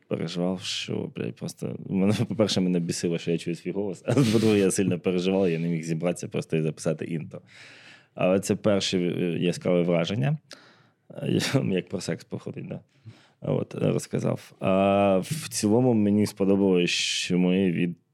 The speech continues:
е, доволі душевних, е, діалогів перейшли в, е, формат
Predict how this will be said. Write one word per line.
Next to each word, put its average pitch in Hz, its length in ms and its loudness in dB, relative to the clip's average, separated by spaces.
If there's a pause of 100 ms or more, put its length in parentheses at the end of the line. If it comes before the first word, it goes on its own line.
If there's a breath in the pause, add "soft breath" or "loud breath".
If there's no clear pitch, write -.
е, 82 580 4
доволі 90 420 2
душевних, 87 840 -4
е, 85 180 0
діалогів 87 580 2
перейшли 82 640 0
в, - 260 -8
е, 82 300 -2
формат 82 640 -4